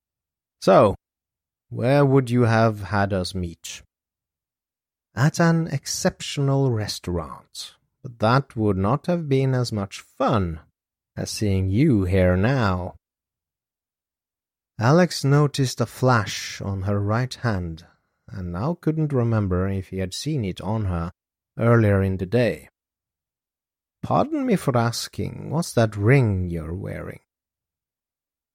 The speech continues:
She lifted her hand and regarded it with a smile. "This?" she grinned. "It is the watchful eye." And now Alex could see, etched in silver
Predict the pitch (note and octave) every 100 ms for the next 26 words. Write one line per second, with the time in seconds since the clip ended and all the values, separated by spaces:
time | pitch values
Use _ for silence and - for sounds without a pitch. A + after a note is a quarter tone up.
0 | _ _ _ _ _ - A2+ D#3 - F3
1 | E3+ E3 F3 C#3+ A2+ G#2 A#2+ B2+ A#2+ A#2
2 | A#2 C3 C3+ G#2 F#2+ F#2+ G#2 G#2 G#2 -
3 | C3 C3 G2 D#2 F2+ _ _ _ _ _
4 | _ G#2 G2 F#2 A#2+ D4+ - - - _
5 | _ _ G2+ G2 G2+ F2+ F2+ F2+ - _
6 | _ _ _ _ _ _ _ - G2+ D3+
7 | C4+ D#3+ - G#2+ G#2+ C3+ - - D#3+ D#3+
8 | F3 G3+ D3 - - - _ _ _ _
9 | _ _ _ _ _ _ _ _ _ _
10 | _ _ _ _ G#2 F#2+ G2 A2+ B2+ A2
11 | A2+ B2 - - A#2+ - - G#2 F2+ -
12 | _ _ _ _ A#2 A#2 - - - G#2
13 | G2 - A#2+ G#2 E2+ D#2+ D2+ -